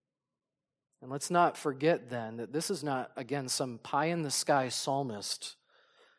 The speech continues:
but we have the same source of comfort that he had. In fact, we have more.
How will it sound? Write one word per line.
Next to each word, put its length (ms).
but 100
we 220
have 340
the 80
same 800
source 540
of 180
comfort 560
that 120
he 240
had. 360
In 80
fact, 720
we 200
have 360
more. 520